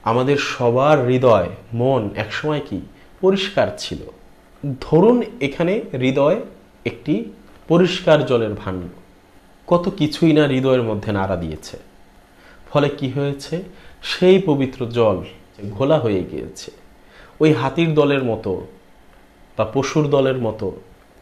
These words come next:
আমাদের বিভিন্ন কুচিন্তা, কুভাবনা বা সাংসারিক বা জাগতিক সকল বিষয়গুলোকে আমাদের হৃদয়কে অপবিত্র করে দিয়েছে। কিন্তু যদি আমি ধৈর্য ধরে বসে থাকতাম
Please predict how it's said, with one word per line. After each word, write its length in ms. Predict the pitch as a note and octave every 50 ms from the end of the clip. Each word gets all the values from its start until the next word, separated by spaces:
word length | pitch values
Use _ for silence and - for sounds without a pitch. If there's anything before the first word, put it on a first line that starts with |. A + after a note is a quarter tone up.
| - _ _ _
আমাদের 440 | - G#2+ A#2+ C3 B2+ C#3 C3+ C3 B2+
বিভিন্ন 500 | A2+ A2+ A#2 A#2 A#2 C#3+ F3 E3+ D#3+ C#3+ - -
কুচিন্তা, 460 | - D#3 - F3+ F3+ F3 E3 - E3
কুভাবনা 680 | - - - A#2+ A#2 - - F3 - - D3+ C3 A2 G2+ - - - - - - -
বা 100 | B2+ C3+
সাংসারিক 680 | C3+ - E3+ E3+ F#3 F3+ F#3 F#3 E3+ D#3+ D3+ C#3+ C#3+
বা 100 | C#3+ C3
জাগতিক 480 | B2+ C3 C#3 D3 D#3+ D#3+ D#3 D#3 D3 -
সকল 360 | - - D#3 D#3 - G3 F3
বিষয়গুলোকে 720 | D3+ C3+ B2 - - F3 F3+ E3+ D3+ B2+ A2+ G2 - - C#2+ B1+ - - - - - - - _ - - - - - - - - -
আমাদের 440 | G2+ A#2 B2 C3+ C#3+ D#3 D#3+ D#3+
হৃদয়কে 640 | D3 B2+ B2+ B2+ B2+ D3 D3+ D3+ D3+ - - F2+ - - - - - -
অপবিত্র 520 | C3+ - - F3+ E3+ F#3 E3+ F3 E3 D#3
করে 220 | - - F#2 F2
দিয়েছে। 380 | E2 D#2+ D2 C#2+ - - - - - - - - - - _ _ _ _ _ - - _ - - - - -
কিন্তু 540 | - C3+ C3+ C#3 C3+ C3+ C#3 C#3 F3 F#3 - - B2+
যদি 260 | A#2+ B2 B2 B2 A#2+
আমি 180 | A#2+ A#2 A#2 A#2
ধৈর্য 460 | G#2+ G2 G2+ A#2 A#2+ A#2+ A#2+ B2+ A#2
ধরে 300 | A2 F#2+ A#2 B2 C#3+ D3+
বসে 280 | C#3 A#2 G2+ - - G2
থাকতাম 460 | - - E2+ - - - F#2 E2